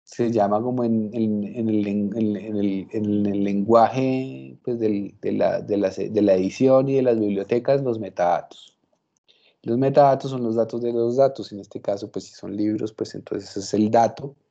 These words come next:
acerca del, de los libros, ¿cierto? Entonces, le-, el título es un dato acerca del libro, la reseña, I S B N, número de páginas. Todo esto que ustedes encuentran acá, incluso la portada, es un metadato, y también, eh, pues, eh,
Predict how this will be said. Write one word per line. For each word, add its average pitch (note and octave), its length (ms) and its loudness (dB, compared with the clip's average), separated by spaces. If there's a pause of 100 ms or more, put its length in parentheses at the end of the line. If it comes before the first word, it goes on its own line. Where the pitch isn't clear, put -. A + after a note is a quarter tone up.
(500)
acerca G2 500 -2
del, G2+ 460 -2
de G2+ 140 -4
los F2+ 200 -6
libros, D#2+ 520 -10
¿cierto? F#2+ 300 -8
Entonces, G2+ 400 -8
le-, G2 320 -4
el G2 260 2
título A2+ 440 4
es G#2+ 100 0
un G#2 120 -4
dato G2 260 0
acerca G#2 280 -4
del G2+ 140 0
libro, C#3 300 4
la A#2 140 4
reseña, B2 680 -2 (360)
I G#2+ 120 2
S G#2 120 -2
B A#2+ 100 4
N, A#2+ 120 0
número A2 280 0
de - 40 -2
páginas. G2+ 340 -6
Todo C#3 260 6
esto C#3+ 180 2
que D3 80 -10
ustedes A2+ 260 0
encuentran A2+ 460 -6
acá, C3+ 420 -2 (320)
incluso A#2+ 360 0
la C#3+ 160 4
portada, A#2 460 -2
es A#2 60 -10
un B2+ 220 -8
metadato, B2+ 600 -4 (460)
y C#3+ 160 -2
también, C3 580 2
eh, G#2 840 0
pues, G#2 240 -6
eh, F#2+ 520 -8